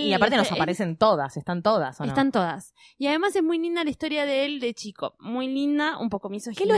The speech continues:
Speaker 1: lo lleva? Claro, te iba a decir, te iba a preguntar. ¿Qué lleva a un niño
Speaker 2: Vas a
Speaker 1: a querer
Speaker 2: odiarlo un
Speaker 1: hacer
Speaker 2: poquito, vas a
Speaker 1: una
Speaker 2: decir, "Mm, me parece que es un poquitito misógino"?
Speaker 1: Un poquitito.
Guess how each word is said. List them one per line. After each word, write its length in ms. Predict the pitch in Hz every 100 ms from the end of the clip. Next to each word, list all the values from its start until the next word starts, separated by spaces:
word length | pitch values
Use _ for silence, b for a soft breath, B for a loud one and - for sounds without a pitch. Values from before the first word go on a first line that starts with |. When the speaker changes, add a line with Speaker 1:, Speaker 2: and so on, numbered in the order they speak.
| 220
Speaker 1:
lo 80 | 294
lleva? 240 | 339 370 - -
Claro, 280 | 220 254 190
te 120 | -
iba 160 | 370 311
a 20 |
decir, 460 | - - 381 185 B B -
te 60 |
iba 140 | 554 440
a 40 |
preguntar. 440 | 208 185 175 143 143
¿Qué 320 | - _ 605 - 453
lleva 160 | 427
a 60 | 254
un 160 | 277
niño 440 | 262 277 311 294 294 - _
Speaker 2:
Vas 120 | 415 440
a 100 | 370
Speaker 1:
a 20 |
querer 220 | 320 302
Speaker 2:
odiarlo 180 | 269 254
un 80 | 240
Speaker 1:
hacer 160 | 240
Speaker 2:
poquito, 340 | 247 214 202 214
vas 140 | 277
a 20 | 262
Speaker 1:
una 180 | 262 320
Speaker 2:
decir, 260 | 277 277 277
"Mm, 1000 | - 339 339 330 330 330 330 320 320 320
me 160 | 311
parece 240 | 320 339 349
que 60 |
es 80 | 294
un 180 | 285 262
poquitito 640 | 240 233 233 247 262 247 220
misógino"? 340 | 202 - 220
Speaker 1:
Un 120 | 220
poquitito. 580 | 202 202 208 233 247